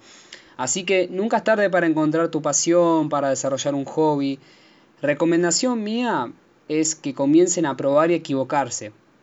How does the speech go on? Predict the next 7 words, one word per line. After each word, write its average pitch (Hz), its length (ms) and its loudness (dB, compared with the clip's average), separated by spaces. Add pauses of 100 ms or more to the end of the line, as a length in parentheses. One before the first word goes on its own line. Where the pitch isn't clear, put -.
(160)
porque 127 360 -8 (280)
cada 185 220 2
vez 190 140 2
que 170 220 2
vos 170 280 -4
te 170 100 -4
equivocás, 160 680 0